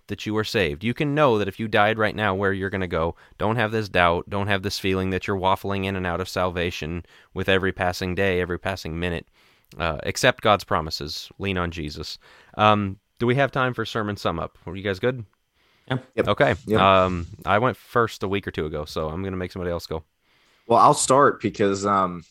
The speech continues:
Speaker 3: <laughs> it's interesting. I didn't plan it this way at all, but what I recently preached on kinda ties in really, really well to this, uh, to this episode. I preached Revelation two,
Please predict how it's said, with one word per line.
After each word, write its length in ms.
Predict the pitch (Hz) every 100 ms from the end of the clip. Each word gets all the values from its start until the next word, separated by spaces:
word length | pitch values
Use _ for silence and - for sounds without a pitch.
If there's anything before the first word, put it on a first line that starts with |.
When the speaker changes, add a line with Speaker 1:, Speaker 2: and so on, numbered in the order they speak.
| _ - 160
Speaker 3:
<laughs> 0 | 98 - -
it's 180 | -
interesting. 300 | 95 104 92
I 80 | 90
didn't 220 | 95 95
plan 260 | - 98 113
it 120 | 101
this 180 | 85 -
way 140 | 87
at 40 | 78
all, 280 | 104 78 -
but 220 | 87 90
what 120 | 101
I 60 | 107
recently 460 | 98 107 - 82 92
preached 320 | 107 104 107
on 300 | 98 92 90 - _ _ _
kinda 340 | - - -
ties 460 | - - 104 107 107
in 160 | 101 87
really, 340 | 92 110 101
really 240 | 101 104
well 300 | 87 92 104
to 140 | 95 87
this, 300 | 92 92 -
uh, 300 | 90 87 82 -
to 80 |
this 160 | 90 87
episode. 300 | 98 107 92
I 40 | 90
preached 240 | 143 135
Revelation 500 | 113 107 104 104 92
two, 380 | - 107 95